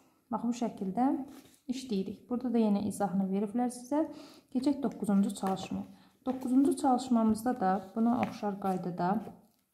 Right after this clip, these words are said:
daha doğrusu, dərsin başlanğıcında olduğu kimi beşin üstü n çıxaq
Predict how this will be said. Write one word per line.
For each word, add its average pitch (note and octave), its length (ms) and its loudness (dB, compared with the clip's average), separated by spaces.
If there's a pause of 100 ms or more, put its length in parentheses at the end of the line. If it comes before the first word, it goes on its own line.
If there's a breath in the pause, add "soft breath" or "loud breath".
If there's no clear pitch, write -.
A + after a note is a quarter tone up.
(1200)
daha - 180 2
doğrusu, G3 320 -2 (2000 loud breath)
dərsin A#3+ 360 8
başlanğıcında G3+ 720 4
olduğu G3+ 380 0
kimi F#3+ 520 0
beşin C4+ 320 2
üstü - 380 -4
n A#3+ 280 8
çıxaq F#3 360 -4